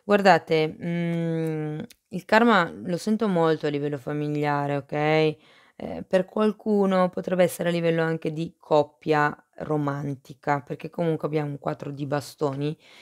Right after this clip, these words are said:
e molte volte fa riferimento a quelle che sono, eh, le, le coppie di anime gemelle, insomma, no? Quindi potrebbe essere anche una coppia a livello romantico, non necessariamente...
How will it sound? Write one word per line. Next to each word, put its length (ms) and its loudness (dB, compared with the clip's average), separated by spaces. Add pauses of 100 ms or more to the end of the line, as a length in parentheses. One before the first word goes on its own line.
(180)
e 80 -4
molte 260 0
volte 280 2
fa 140 -4
riferimento 720 -4
a 100 -2
quelle 240 -6
che 120 -10
sono, 360 -4 (400)
eh, 720 -6 (300)
le, 200 -4
le 480 0
coppie 320 -4
di 100 0
anime 240 0
gemelle, 420 -4
insomma, 540 -6
no? 280 2 (400)
Quindi 480 0
potrebbe 360 -2
essere 380 0
anche 480 -2
una 320 -4
coppia 320 -6
a 40 -2
livello 800 -2 (520)
romantico, 1080 0
non 420 0
necessariamente... 1600 -2